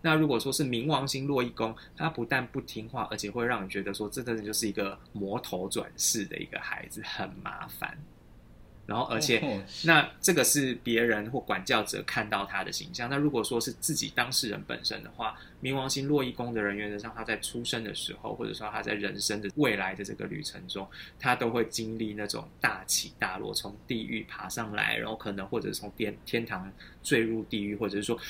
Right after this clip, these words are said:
Speaker 1: 他可能会有那种比较潮起潮落的这种，呃，人生血泪的一个，或者是说比较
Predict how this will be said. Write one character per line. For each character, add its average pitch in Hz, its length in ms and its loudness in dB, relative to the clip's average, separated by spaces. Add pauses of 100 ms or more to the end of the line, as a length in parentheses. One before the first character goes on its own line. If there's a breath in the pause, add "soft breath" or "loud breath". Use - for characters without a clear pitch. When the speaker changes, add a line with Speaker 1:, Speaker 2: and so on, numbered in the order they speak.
(120)
Speaker 1:
他 156 100 4
可 117 100 0
能 104 80 0
会 123 120 2
有 110 100 4
那 117 100 0
种 104 220 -2 (160 loud breath)
比 104 80 -2
较 120 120 0
潮 110 300 0
起 95 240 2
潮 95 360 -4
落 113 260 4
的 98 160 -6
这 104 100 -8
种， 98 280 -4 (320 loud breath)
呃， 98 200 0
人 101 280 0
生 113 280 2
血 98 380 0
泪 101 160 2
的 98 160 0
一 104 100 -2
个， 110 320 -6
或 110 120 2
者 101 40 -2
是 110 120 -6
说 110 120 0
比 - 120 -4
较 101 280 0